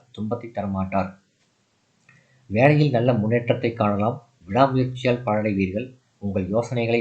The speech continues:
மேலதிகாரிகள் ஏற்றுக்கொள்வார்கள். தகவல் தொழில்நுட்பத் துறையில் உள்ளவர்கள் சிறந்து விளங்குவார்கள். கல்வி சார்ந்த துறையில் இருப்பவர்கள் பணியில் முன்னேற்றம் பெறுவார்கள்.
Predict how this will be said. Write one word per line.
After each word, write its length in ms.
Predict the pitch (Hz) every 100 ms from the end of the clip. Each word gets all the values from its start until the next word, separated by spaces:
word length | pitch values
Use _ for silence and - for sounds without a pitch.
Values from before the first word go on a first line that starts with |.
| 92
மேலதிகாரிகள் 760 | 98 117 113 110 113 110 110 95
ஏற்றுக்கொள்வார்கள். 720 | - - - 101 98 95 107 123 _ _ _ _ -
தகவல் 380 | 98 120 131 127
தொழில்நுட்பத் 440 | 117 107 104 104 -
துறையில் 320 | 104 107 -
உள்ளவர்கள் 440 | 101 104 101 113 - -
சிறந்து 280 | 113 113 110
விளங்குவார்கள். 540 | 107 98 101 90 90 - _ _ _ _ _
கல்வி 260 | - 110 120 117
சார்ந்த 280 | 127 139 139 120
துறையில் 300 | 110 110 107
இருப்பவர்கள் 480 | 98 101 101 98 120 - _
பணியில் 340 | 98 107 117 107
முன்னேற்றம் 440 | 90 104 117 113 101
பெறுவார்கள். 440 | 104 101 98 107